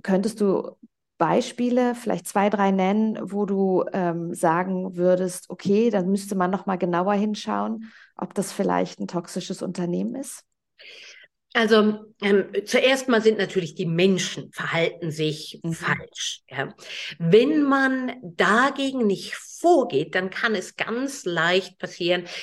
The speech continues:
Speaker 2: dass das gena-, gesamte Unternehmen toxisch wird und natürlich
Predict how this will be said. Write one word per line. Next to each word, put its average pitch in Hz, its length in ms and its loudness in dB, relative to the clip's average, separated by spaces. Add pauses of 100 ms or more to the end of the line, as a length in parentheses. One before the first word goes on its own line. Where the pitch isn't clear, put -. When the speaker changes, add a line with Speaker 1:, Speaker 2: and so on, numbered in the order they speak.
(120)
Speaker 2:
dass - 160 -2
das 180 240 -2
gena-, 160 400 0
gesamte 180 500 0
Unternehmen 160 640 -2
toxisch - 540 -4
wird 208 220 2 (280)
und 254 240 4
natürlich 180 840 4